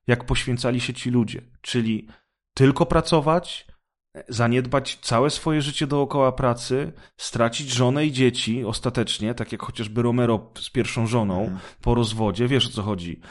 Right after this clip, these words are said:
Speaker 1: E,
Speaker 2: Tak,
Speaker 1: i,
Speaker 2: tak.
Speaker 1: i, i, i, i w, i w dziewięćdziesięciu dziewięciu procentach skoncentrować się tylko i wyłącznie na swojej pracy, czy też rozwoju projektu, na którym mi zależy. I ja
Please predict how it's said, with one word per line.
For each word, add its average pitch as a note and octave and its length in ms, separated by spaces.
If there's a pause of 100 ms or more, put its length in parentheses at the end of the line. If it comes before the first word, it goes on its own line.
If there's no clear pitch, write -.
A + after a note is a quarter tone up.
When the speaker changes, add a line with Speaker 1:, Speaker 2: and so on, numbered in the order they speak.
(200)
Speaker 1:
E, A2+ 280
Speaker 2:
Tak, F#2 200
Speaker 1:
i, B2 60
Speaker 2:
tak. B2 140
Speaker 1:
i, - 40
i, D3+ 300
i, - 200
i C3+ 80
w, - 260
i C#3+ 100
w - 240
dziewięćdziesięciu C#3+ 760
dziewięciu D#3+ 460
procentach F#3+ 640 (220)
skoncentrować D3+ 1080
się C3+ 180
tylko G#3 500
i F3 40
wyłącznie E3 320
na D3+ 80
swojej C3+ 320
pracy, C#3 520 (220)
czy - 100
też - 160
rozwoju C#3 600
projektu, D3 500
na G3+ 100
którym D3 260
mi C#3+ 80
zależy. A2 420
I - 120
ja G#3 220